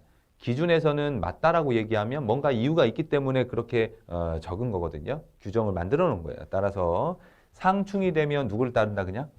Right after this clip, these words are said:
회계 기준을 따른다라고 하는 거. 요거 주의하셔야 돼요. 굉장히 많이 나옵니다. 요거랑 요거, 요거랑 요거 많이 나오니까 꼭 좀 기억을 좀 해 두시자.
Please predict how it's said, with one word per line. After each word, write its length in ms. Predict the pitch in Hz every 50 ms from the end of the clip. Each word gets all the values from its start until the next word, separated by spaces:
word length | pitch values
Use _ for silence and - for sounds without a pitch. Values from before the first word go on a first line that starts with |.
| - - - _ -
회계 300 | - 135 123 143 165 160 - - - - - _ -
기준을 300 | 104 87 98 95 95 92
따른다라고 500 | 110 110 113 120 107 95 87 85 85 90
하는 160 | 90 92 87
거. 100 | 85 80
요거 220 | 85 90 104 107
주의하셔야 500 | 104 - 104 98 90 85 80 80 90 87
돼요. 440 | 87 87 80 78 82 104 135 147 139
굉장히 240 | - 92 90 92 87
많이 180 | 82 82 82 85
나옵니다. 520 | 85 82 80 80 80 78 92 113 151 - - - _ _ -
요거랑 420 | 98 98 110 120 127 143 160 175 165 - - _ _ _ _ -
요거, 240 | 90 87 80 80 - _ _ _ - _ _ _ - -
요거랑 300 | 95 98 113 110 107 101
요거 160 | 95 95 95
많이 220 | 90 85 82 85 90
나오니까 560 | 87 85 82 80 80 - - 127 139 147 139
꼭 220 | - - - -
좀 400 | - 87 80 78 95 123 143 131
기억을 280 | - - 85 80 80 76
좀 140 | 82 82 85
해 240 | 107 123 139 151 - _ _ _ _ _ _
두시자. 640 | - - 76 - 82 - 78 73 78 87 120 160 156